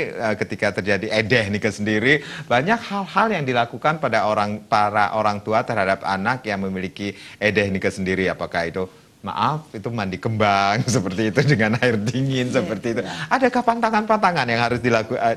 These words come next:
Speaker 1: yang harus diperhatikan, Dok, seorang anak, eh, seorang orang, so-, eh, orang tua terhadap seorang anak yang memiliki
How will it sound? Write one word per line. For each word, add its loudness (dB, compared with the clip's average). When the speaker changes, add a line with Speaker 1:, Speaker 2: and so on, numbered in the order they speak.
Speaker 1:
yang 2
harus 0
diperhatikan, 0
Dok, 0
seorang 0
anak, 2
eh, 2
seorang 2
orang, 0
so-, -6
eh, 4
orang 2
tua 2
terhadap 2
seorang -2
anak 0
yang 0
memiliki -2